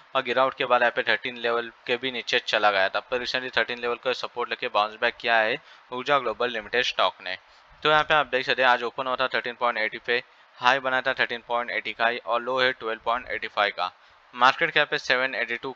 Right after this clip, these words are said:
करोड़ का है, पी रेशियो फ़ोर हंड्रेड एंड सेवनटीन पॉइंट थर्टी टू का है। तो पिछले पाँच दिनों में तकरीबन यहाँ पे आप देख सकते हैं ट्वेल्व percent से ज़्यादा गिरावट देखने को मिले और one month की बात की जाए तो वन month में तकरीबन ट्वेंटी सिक्स पॉइंट फिफ्टी टू परसेंटेज की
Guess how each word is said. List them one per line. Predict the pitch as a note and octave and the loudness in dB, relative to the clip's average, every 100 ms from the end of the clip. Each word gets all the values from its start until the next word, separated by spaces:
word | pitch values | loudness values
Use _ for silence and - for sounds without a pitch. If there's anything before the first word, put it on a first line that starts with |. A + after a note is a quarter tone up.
| - | -4
करोड़ | A2+ A#2+ A#2 | -2 -2 0
का | A#2+ | 2
है, | A#2 A#2 | 2 -2
पी | - C#3 | -6 -4
रेशियो | C#3 C3+ C#3 | -2 0 -2
फ़ोर | - A#2+ | -4 -4
हंड्रेड | A#2+ A#2+ | -2 0
एंड | A#2+ | 0
सेवनटीन | A#2 A2 A2+ A#2 B2+ - - - _ | 0 -4 -4 -8 -10 -14 -20 -20 _
पॉइंट | B2 B2+ C3+ | 0 0 0
थर्टी | A2 A2 | -2 -2
टू | A#2+ G#2+ | -10 0
का | G2 | 2
है। | F2+ F#2 - _ _ _ _ - - - - - - - | 2 0 -10 _ _ _ _ -20 -20 -20 -20 -20 -20 0
तो | D#3 | 2
पिछले | D#3 D#3 E3 | 2 0 2
पाँच | - C#3+ C#3+ | 6 6 4
दिनों | D3+ D3 | -4 -4
में | D3 | -2
तकरीबन | D3 C#3 C#3+ C#3+ | -2 0 0 0
यहाँ | C3+ | 2
पे | C3 | 2
आप | B2+ | 0
देख | A#2 A#2+ | 0 -2
सकते | B2 | 0
हैं | B2+ B2 | -2 -2
ट्वेल्व | C#3+ C3+ C3 C3 B2+ B2+ B2 | -4 -4 0 0 2 0 -2
percent | B2 B2 A#2 | -4 -4 -4
से | C3 | 0
ज़्यादा | A2 A2 | 2 2
गिरावट | A2+ A#2 A#2 | 0 0 0
देखने | A2+ A2+ A2+ | -2 -8 -10
को | B2+ | -8
मिले | A2 G#2 A#2 - - _ | -8 -6 -6 -8 -18 _
और | A#2+ A#2+ | 0 2
one | C#3 C#3+ | 0 0
month | C#3 C3 | -6 -6
की | C#3 | -6
बात | B2 A#2+ A#2 | 0 2 0
की | - | -4
जाए | A#2+ A#2 | 0 0
तो | B2+ | -2
वन | B2 C#3 | -2 -2
month | C#3+ C3+ C3+ | -2 -6 -4
में | C3+ | -4
तकरीबन | B2+ B2 B2+ C3 | -4 -2 -2 -2
ट्वेंटी | C3 B2+ D3 | -4 -2 -4
सिक्स | - C#3 | -4 -6
पॉइंट | - B2 A#2+ | -2 -2 -2
फिफ्टी | - A2 A#2 | -12 -12 -10
टू | B2+ - | -8 -4
परसेंटेज | A2+ A#2 A#2 A2+ | -2 -2 -2 -4
की | - C3+ | -4 -6